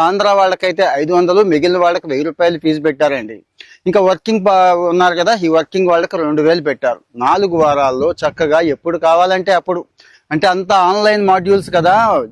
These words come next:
just వారానికి ఎనిమిది గంటలే పెట్టారు. ఏ వారం కా వారం టెస్టులు ఉంటాయి. పూర్తి చేసుకుంటే సెకండ్ స్టేజ్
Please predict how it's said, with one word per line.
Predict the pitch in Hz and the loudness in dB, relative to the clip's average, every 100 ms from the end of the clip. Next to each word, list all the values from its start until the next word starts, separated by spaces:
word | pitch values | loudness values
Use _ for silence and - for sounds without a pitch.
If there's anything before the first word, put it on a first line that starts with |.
| 131 | -4
just | 165 185 165 | -4 0 2
వారానికి | 180 196 202 190 | 2 0 -2 -2
ఎనిమిది | 175 180 185 | 0 0 -2
గంటలే | 175 190 180 | -2 -2 -2
పెట్టారు. | 165 185 185 208 _ _ _ _ - 151 | 0 0 -2 -6 _ _ _ _ -4 0
ఏ | 196 | 2
వారం | 202 202 185 | 2 0 0
కా | 180 | 2
వారం | 175 175 170 143 | 2 2 -2 -2
టెస్టులు | 160 - 190 | -4 -2 -2
ఉంటాయి. | 180 190 190 202 - | 2 2 0 -2 -4
పూర్తి | 175 196 170 | -2 -2 -2
చేసుకుంటే | 185 170 185 170 214 214 170 | -2 -2 -4 0 0 0 -2
సెకండ్ | 156 185 - | -4 -4 -2
స్టేజ్ | 190 | -4